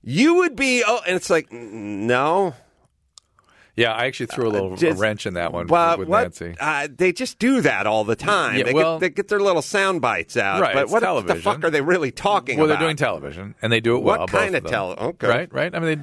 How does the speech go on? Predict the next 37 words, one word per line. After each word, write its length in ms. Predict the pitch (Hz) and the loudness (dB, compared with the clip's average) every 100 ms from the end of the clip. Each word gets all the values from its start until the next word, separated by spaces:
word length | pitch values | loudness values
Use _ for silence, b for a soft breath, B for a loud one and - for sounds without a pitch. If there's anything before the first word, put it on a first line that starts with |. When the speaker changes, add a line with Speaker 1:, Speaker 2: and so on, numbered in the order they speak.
| 147 | -4
Speaker 2:
they 60 | 151 | -4
do 100 | 170 | 0
well 240 | 143 110 | 0 0
by 240 | 110 127 | -2 -4
it, 80 | 151 | -6
and 100 | 127 | -8
it's, 280 | 123 123 - | -10 -10 -10
it's 140 | - - | -8 -6
a 20 | |
Speaker 1:
Uh, 40 | |
Speaker 2:
certain 260 | - 151 208 | -6 -4 -2
Speaker 1:
no. 60 | |
Speaker 2:
thing. 100 | - - 123 92 B B - | -2 -4 -12 -20 B B -8
T-, 120 | 160 | -4
T-, 300 | - 226 196 | 0 0 0
T 260 | - 208 220 | -4 -4 0
V, 240 | 190 147 | 2 0
listen, 380 | 139 127 71 - - | 0 -4 -6 -8 -4
T 160 | 151 | 0
V 140 | 180 135 | 2 2
lends, 280 | 120 117 113 | 2 0 0
you 120 | 160 | 0
know, 140 | 160 | 0
we 60 | 127 | 2
were 60 | 139 | 0
just 180 | 190 | -2
complaining 360 | - 180 262 294 | -4 -2 -2 0
about 220 | 107 90 | -2 -2
this. 160 | 76 - B B | -6 -10 B B
T 160 | - 175 | -6 -2
V 120 | 190 | 0
lends 320 | 139 135 135 | 2 2 0
itself 380 | 123 - 101 95 | -6 -2 -2 -2
to 60 | - | -6
people 380 | - 107 - 95 | -6 -6 -6 -4
being 420 | 95 90 90 90 | -2 -2 -6 -4
cartoony 560 | - 98 - 101 71 | -2 -2 -2 -6 -8